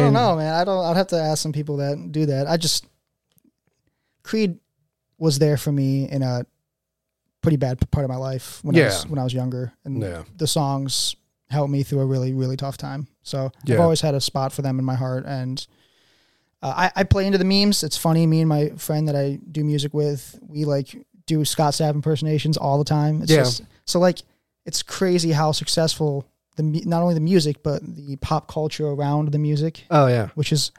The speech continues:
Speaker 1: I think, is the reason why they've come back, is 'cause there's so much meme culture of Creed that has made them more relevant now. And they're like,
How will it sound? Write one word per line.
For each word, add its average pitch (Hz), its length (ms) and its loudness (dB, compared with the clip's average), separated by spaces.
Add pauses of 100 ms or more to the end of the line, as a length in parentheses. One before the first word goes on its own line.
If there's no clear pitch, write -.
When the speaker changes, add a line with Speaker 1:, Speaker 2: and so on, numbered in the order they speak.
(160)
Speaker 1:
I 180 120 4
think, 175 180 2
is 160 100 4
the 151 100 0
reason 156 420 2
why 143 260 2
they've 135 200 -4
come 151 220 -4
back, 147 300 -2
is 131 100 -8
'cause 131 260 -6
there's 139 160 -2
so 151 240 0
much 143 360 -6 (560)
meme 180 520 6
culture 151 800 0
of - 180 -4
Creed 143 540 -2
that 98 180 0
has 143 220 -2
made 151 440 0
them 139 400 0
more 151 240 -4
relevant 151 380 0
now. 135 160 -2
And 139 100 -2
they're 139 60 -2
like, 143 140 -6